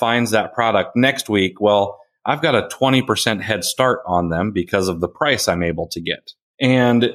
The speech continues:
then I would even look for items that are full price. There are plenty of items where people will just pay more for the convenience of having the item delivered to their doorstep within twenty-four or forty-eight hours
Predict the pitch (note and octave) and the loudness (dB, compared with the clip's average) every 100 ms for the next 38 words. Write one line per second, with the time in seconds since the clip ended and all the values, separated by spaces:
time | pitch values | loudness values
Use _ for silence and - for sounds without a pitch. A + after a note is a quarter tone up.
0 | A#2+ A#2+ D3+ D3 C3 C3+ B2 C#3 C#3 C#3+ | -2 0 2 2 2 2 0 2 2 2
1 | F3 D3+ C#3 C3+ B2 - - A#2+ C3 C3+ | 2 2 2 2 -2 -2 -2 0 2 2
2 | C3 A2 B2 A#2 A2+ A2+ A2+ - E3 E3+ | 2 2 0 2 4 4 2 0 -2 0
3 | F#2 - - - - B2 B2 A#2 - D#3+ | -2 -2 -8 -12 -2 2 2 2 0 0
4 | F#3 E3 A2+ G#2+ G#2 A2+ G#2 A2+ G#2 B2 | 2 2 2 2 2 0 0 2 2 2
5 | D#3+ E3+ D#3 C#3 B2 C3+ - - C3+ C3+ | 0 2 2 2 2 -2 -4 -2 0 2
6 | B2 B2 B2 G2+ G#2 A2 G#2+ - A2+ G#2 | 4 4 4 4 2 0 0 0 0 -2
7 | F#2+ C3 B2 F#2+ F#2 G2 - G#2+ A2 B2+ | 2 2 4 2 0 -4 -2 -2 0 0
8 | B2 B2+ G#2+ G#2 G2+ G2 G#2 - _ _ | 0 0 2 2 2 0 -2 -8 _ _
9 | _ _ _ F#2 A2 G#2 A#2+ C3 B2+ B2+ | _ _ _ -6 0 2 4 2 0 0
10 | B2 G#2+ G2+ G2 - F#2+ F2+ - G2 F#2 | 2 2 2 2 0 0 0 -2 -2 0
11 | A#2 A#2 A#2+ A#2+ - G#2 A2 G#2+ G#2+ G#2+ | 2 2 2 0 -2 0 0 2 2 4
12 | G#2+ G#2+ G2 F2+ F2+ G#2+ G#2+ G#2 G2+ F#2+ | 4 4 4 2 2 2 4 4 4 4
13 | G#2 E2+ E2 G#2 - | 2 2 2 0 -4